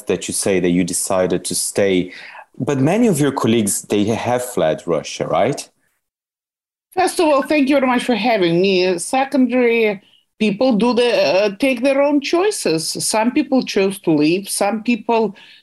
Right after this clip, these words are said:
Speaker 2: chose to go and, uh, work in Ukraine at the front lines. You know, my f-,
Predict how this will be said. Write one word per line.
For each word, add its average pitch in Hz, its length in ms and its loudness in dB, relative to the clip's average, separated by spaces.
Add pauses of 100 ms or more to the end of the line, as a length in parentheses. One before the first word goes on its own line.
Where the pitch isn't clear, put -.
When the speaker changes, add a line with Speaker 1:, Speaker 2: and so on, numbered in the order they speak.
(120)
Speaker 2:
chose 214 580 0 (180)
to 180 280 2
go 196 420 0 (160)
and, 170 580 0
uh, 165 180 0 (360)
work 202 540 0 (300)
in 185 180 2
Ukraine 185 680 2
at 170 180 -4
the 156 80 -2
front 156 420 -4
lines. 160 640 0
You 170 60 2
know, 165 180 0
my 156 280 0
f-, - 280 -8